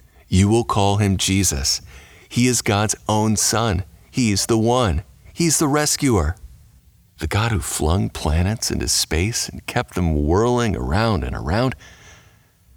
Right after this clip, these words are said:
The God who made the universe with just a word. The one who could do anything at all was making himself small and coming down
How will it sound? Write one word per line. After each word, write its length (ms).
The 80
God 220
who 80
made 200
the 120
universe 800
with 100
just 180
a 60
word. 580
The 120
one 180
who 100
could 180
do 200
anything 960
at 160
all 540
was 160
making 400
himself 640
small 640
and 160
coming 400
down 420